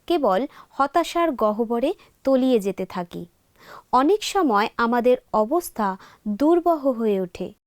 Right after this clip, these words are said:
আমাদের এমন মনে হতে পারে যে আমরা যে দুরবস্থার মধ্যে ঢুকে আছি,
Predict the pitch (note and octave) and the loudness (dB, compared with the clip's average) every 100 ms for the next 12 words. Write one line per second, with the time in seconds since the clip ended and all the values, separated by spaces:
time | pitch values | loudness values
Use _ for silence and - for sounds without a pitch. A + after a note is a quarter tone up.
0 | _ _ _ _ - A#3 C4+ D4+ D#4 - | _ _ _ _ -2 0 2 2 0 -2
1 | G3+ C4 E4+ E4 E4 D4+ E4 F4 E4+ E4+ | 0 2 2 4 2 2 0 0 0 2
2 | E4+ A3+ F#3+ G3 - - _ A#3 C#4+ E4+ | 2 2 0 -2 -8 -20 _ -2 0 2
3 | F4+ E4+ E4 A#3 A#3+ C4+ D#4 E4+ - F4 | 2 2 0 0 0 2 2 -2 -2 -2
4 | E4 D#4+ C#4 D#4 A#3+ F#3 F#3 D4+ F4 B3+ | 0 -2 -2 -4 -4 -6 -2 0 0 -2
5 | - G#3 | -4 -6